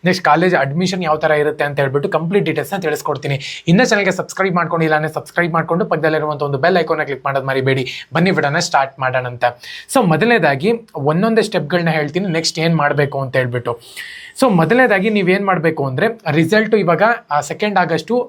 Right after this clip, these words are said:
ಫೈನಲ್ ರಿಸಲ್ಟ್ ಬರುತ್ತೆ ಅಂತ ಹೇಳಿದ್ದೆ. ಬೆಳಗ್ಗೆ ಅವಾಗಲೇ ರಿಸಲ್ಟ್ ಅನೌನ್ಸ್‌ಮೆಂಟ್ ಆಗಿದೆ, ಒಂದ್ಸತಿ ರೀಚೆಕ್ ಮಾಡ್ಕೊಂಬಿಡಿ.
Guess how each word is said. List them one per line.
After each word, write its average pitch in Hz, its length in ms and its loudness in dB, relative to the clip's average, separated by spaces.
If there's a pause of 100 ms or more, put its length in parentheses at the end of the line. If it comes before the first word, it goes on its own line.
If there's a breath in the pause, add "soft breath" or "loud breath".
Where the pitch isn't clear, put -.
(180)
ಫೈನಲ್ 208 340 2
ರಿಸಲ್ಟ್ 175 300 0
ಬರುತ್ತೆ 156 260 0
ಅಂತ 151 140 -4
ಹೇಳಿದ್ದೆ. 147 280 0
ಬೆಳಗ್ಗೆ 151 320 2
ಅವಾಗಲೇ 160 300 2
ರಿಸಲ್ಟ್ 147 340 0
ಅನೌನ್ಸ್‌ಮೆಂಟ್ 147 500 -4
ಆಗಿದೆ, 135 220 0
ಒಂದ್ಸತಿ 196 440 -2
ರೀಚೆಕ್ 233 480 0
ಮಾಡ್ಕೊಂಬಿಡಿ. 139 760 -4